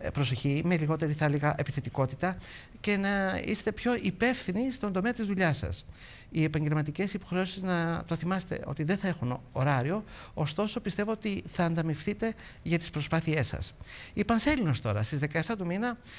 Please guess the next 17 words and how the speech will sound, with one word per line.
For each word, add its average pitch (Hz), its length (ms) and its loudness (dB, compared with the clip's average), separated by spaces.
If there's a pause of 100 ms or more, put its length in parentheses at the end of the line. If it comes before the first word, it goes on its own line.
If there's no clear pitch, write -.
(140)
πρόκειται 214 280 -2
να 214 80 0
φέρει 226 200 -2
μια 233 180 0
νέα 247 320 2
ισορροπία 190 560 0
στα - 120 -2
οικονομικά 160 520 0
σας, 151 260 -2 (240)
καθώς 156 420 2 (220)
τα 165 100 4
έσω-, 214 240 0 (320)
τα 160 100 2
έσοδά 196 360 2
σας - 260 -2 (220)
θα - 340 2
σταθεροποιηθούν 131 960 0